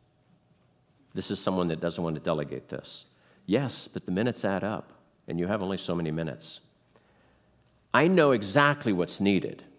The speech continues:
Again, this is the person that knows what to do. "You know, this is the best reason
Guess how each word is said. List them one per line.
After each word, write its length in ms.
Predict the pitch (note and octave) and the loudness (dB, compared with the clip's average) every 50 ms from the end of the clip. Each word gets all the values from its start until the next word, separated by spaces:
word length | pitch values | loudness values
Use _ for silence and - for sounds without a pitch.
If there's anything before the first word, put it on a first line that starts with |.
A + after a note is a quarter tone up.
| _ _ _ _ _ _ _ - | _ _ _ _ _ _ _ -8
Again, 300 | - F2+ A2 A2 G2+ F#2 | -6 -2 0 0 0 0
this 160 | F#2 F#2 - | -2 -2 -4
is 120 | G2 F2 | -6 -8
the 80 | - F2 | -8 -8
person 360 | - - G2 F#2 - - F2 D#2 | -6 -4 -4 -4 -4 -4 -6 -4
that 120 | C#2+ B1 | -4 -4
knows 220 | E2+ E2 D#2 - | -4 -4 -4 -4
what 120 | E2 D2+ - | -8 -10 -8
to 80 | - D2 | -10 -8
do. 240 | C#2+ E2+ C#2+ B1 - - - - - _ _ _ - | -6 -6 -6 -6 -8 -14 -20 -20 -20 _ _ _ -6
"You 160 | - A#2 C3 | -2 0 2
know, 80 | C3 A#2 | 2 2
this 260 | F#2+ A#2+ E3 E3 - | 2 2 0 2 0
is 160 | A2+ G#2 - | -2 -4 -4
the 80 | - E2+ | -6 -6
best 420 | D#2 - A#2+ C#3 C#3 - - - | -2 0 0 0 0 -2 -6 -4
reason 520 | G2 G#2 A#2+ B2 A#2 F#2+ - E2+ C#2+ C2+ | 0 2 2 2 2 0 -2 -6 -6 -6